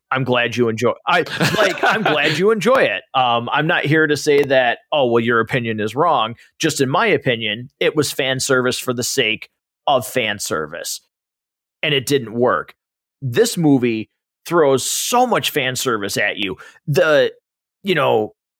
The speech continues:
Speaker 1: again, since we're in spoilers, when he makes the giant death, you know, the, the giant death egg machine, the manual is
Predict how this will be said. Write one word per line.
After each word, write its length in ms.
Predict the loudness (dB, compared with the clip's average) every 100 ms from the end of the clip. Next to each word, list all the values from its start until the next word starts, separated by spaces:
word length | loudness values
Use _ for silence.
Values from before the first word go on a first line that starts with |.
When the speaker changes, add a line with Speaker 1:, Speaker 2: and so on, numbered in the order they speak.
| _
Speaker 1:
again, 260 | -2 0 0
since 220 | -2 -2
we're 120 | 0 0
in 80 |
spoilers, 500 | -2 0 2 4 2
when 140 | 0 0
he 180 | 0 -2
makes 540 | 0 0 0 -4 -8
the 200 | -4 -4
giant 640 | -2 -2 0 0 -2 -4 -8 -18 _ -2
death, 340 | -2 -2 -8 -2
you 140 | 0
know, 320 | 2 2 -2 -2
the, 340 | 2 2 0 -4
the 100 | -2
giant 400 | 0 0 -2 -2
death 240 | -2 0
egg 180 | -2 0
machine, 520 | -4 -4 -2 -4 -6 -14 -20 -20 _ _ _ -4
the 160 | 0 0
manual 920 | 2 0 0 4 4 4 0 -2 _
is 340 | -2 -2 -2